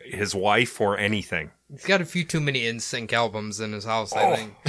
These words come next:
Speaker 2: <laughs> But then you have Anthony Lynn.
Speaker 1: Mm.
Speaker 2: I don't know if he's got with the head coach thing,
Speaker 1: Mm-hmm.
Speaker 2: but man, that dude.
Speaker 1: He's a swell-ass dude.
Speaker 2: I love him.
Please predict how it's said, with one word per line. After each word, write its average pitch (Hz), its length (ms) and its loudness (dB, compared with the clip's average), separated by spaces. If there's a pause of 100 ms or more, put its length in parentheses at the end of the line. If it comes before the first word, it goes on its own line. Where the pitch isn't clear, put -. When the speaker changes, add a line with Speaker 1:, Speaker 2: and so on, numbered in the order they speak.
(360)
Speaker 2:
<laughs> - 80 -20
But 175 120 0
then 247 160 4
you 233 80 -2
have 196 160 4
Anthony 175 500 4
Lynn. 139 540 2
Speaker 1:
Mm. 107 420 0
Speaker 2:
I 180 140 2
don't 226 200 4
know 202 120 6
if 190 100 2
he's 180 220 2
got 147 240 4
with 151 160 -6
the 131 80 4
head 147 280 2
coach 170 380 0
thing, 233 260 4
Speaker 1:
Mm-hmm. 110 320 2 (140)
Speaker 2:
but 135 180 2
man, 127 280 2
that 156 260 4
dude. 123 480 -2
Speaker 1:
He's 104 140 0
a 101 40 4
swell-ass 110 600 6
dude. 107 340 2
Speaker 2:
I 151 220 2
love 143 320 4
him. 190 320 2